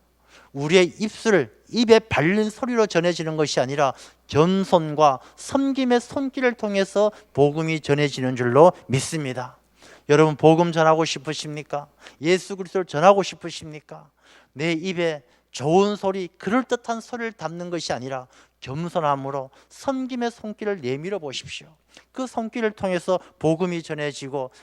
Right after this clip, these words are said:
예수 그리스도의 보혈이 흘러가는 놀라운 역사가 일어날 줄로 믿습니다. 이제 우리는 이 본문의 말씀을 통해서 보게 되면은 <clears throat>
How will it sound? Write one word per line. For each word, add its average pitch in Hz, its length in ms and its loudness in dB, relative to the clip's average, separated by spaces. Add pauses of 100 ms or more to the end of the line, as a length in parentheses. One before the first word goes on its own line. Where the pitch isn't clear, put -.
(140)
예수 185 440 2
그리스도의 185 460 -2
보혈이 160 440 0
흘러가는 202 600 0 (260)
놀라운 147 500 6
역사가 135 580 4 (220)
일어날 143 380 6
줄로 135 420 6
믿습니다. 131 760 -4 (1800)
이제 214 260 2
우리는 170 560 0 (520)
이 185 380 2 (760)
본문의 175 400 6
말씀을 151 460 0
통해서 139 380 -4
보게 127 280 -4
되면은 117 560 -8
<clears throat> 139 340 -8